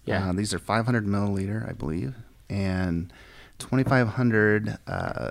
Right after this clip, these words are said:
Speaker 2: Tanzanian dollars, which is equivalent to about a dollar ten U S for these bottles.
Speaker 1: Yeah.
Speaker 2: Um, so well priced. Uh, I think I paid maybe a dollar fifty a bu-, a beer
Speaker 1: Okay.
Speaker 2: at her place, so she didn't make a whole lot.
Speaker 1: I think one of the first questions I asked Steve when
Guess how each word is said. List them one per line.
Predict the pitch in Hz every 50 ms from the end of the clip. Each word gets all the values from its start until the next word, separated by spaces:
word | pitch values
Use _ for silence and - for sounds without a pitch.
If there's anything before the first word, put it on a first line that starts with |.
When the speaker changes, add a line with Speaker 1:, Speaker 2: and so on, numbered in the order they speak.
| - -
Speaker 2:
Tanzanian | - - 117 107 98 104 104 101 101 101 98 95
dollars, | 87 85 87 87 87 90 90 101 113 117 -
which | - 98 98 - -
is | 101 92
equivalent | 95 - - - 143 143 135 139 131 - -
to | - - 92 104
about | 101 92 92 95 92 -
a | 90
dollar | 95 - 101 98 104 113 113 117 120 110 110 104
ten | - - - - - 107 101 92 78 85 90 98 101
U | 87 92 92 90 82
S | - - 87 127 - - - - - - - - - - - - - - 101 95 87
for | - 107
these | 95 98 104 107
bottles. | 101 90 92 92 90 87 113 160 165 - -
Speaker 1:
Yeah. | - 87 104 139 151 117 117 127 139 - - - - - _ - -
Speaker 2:
Um, | 95 95 92 92 92 90 92
so | 92 - 104 101 98 95 98
well | 92 90 90 104 113 123
priced. | 123 - 110 107 123 175 208 - - - - - - -
Uh, | - 104
I | 101 101 98 98
think | - 110 - 98
I | 98 98
paid | - - - 104 101 98
maybe | 98 101 98 98 101
a | 95
dollar | 95 95 95 95 95
fifty | - - 98 92 - 113 107
a | 107 101
bu-, | 104 104 - - -
a | 107 98
beer | 98 101 101 104 113 120 - - -
Speaker 1:
Okay. | 120 147 - 139
Speaker 2:
at | 170
her | 101 98
place, | - - 107 113 117 -
so | - 85
she | 92 -
didn't | 110 117 -
make | 85 104 -
a | 98
whole | 95 110 107 92
lot. | 82 76 78 95 107 - - - - - - -
Speaker 1:
I | 143
think | 190 302 359
one | 285 185
of |
the | 135 -
first | - 151 - -
questions | - 139 - - 113 101
I | 95 92
asked | 104 113 - -
Steve | - 98 92 87 85
when | 95 90 90 87 90